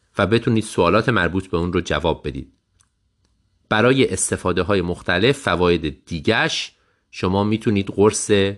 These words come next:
مربوط به اون رو انتخاب بکنید و تو لیستتون داشته باشید. هیچ کس نمی‌تونه صد تا دارو رو همزمان توی ذهنش داشته باشه. بدونید که این قرصا امنن،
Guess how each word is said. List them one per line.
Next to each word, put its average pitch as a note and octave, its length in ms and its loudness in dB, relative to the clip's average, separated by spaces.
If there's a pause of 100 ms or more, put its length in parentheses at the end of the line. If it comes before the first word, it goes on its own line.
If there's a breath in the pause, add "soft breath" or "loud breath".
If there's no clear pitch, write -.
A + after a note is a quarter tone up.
(340)
مربوط E2+ 440 0
به - 180 -6
اون C3+ 220 2
رو A#2 100 4
انتخاب G#2 640 0
بکنید B2 440 0
و E2+ 60 -2
تو - 180 -4
لیستتون A2 560 -2
داشته F2 280 -2
باشید. D#2+ 300 -4
هیچ B2+ 180 -2
کس G2+ 200 -2
نمی‌تونه D2+ 260 -2
صد - 420 -4
تا E2+ 120 -2
دارو D#2 280 -2
رو D#2 80 -6
همزمان D2 480 -6 (500 soft breath)
توی F#2 100 2
ذهنش D#2+ 360 0
داشته - 300 -4
باشه. - 280 -8 (2250)
بدونید A2 380 2
که - 100 0
این G#2+ 260 0
قرصا F#2 320 2
امنن، C#3 680 0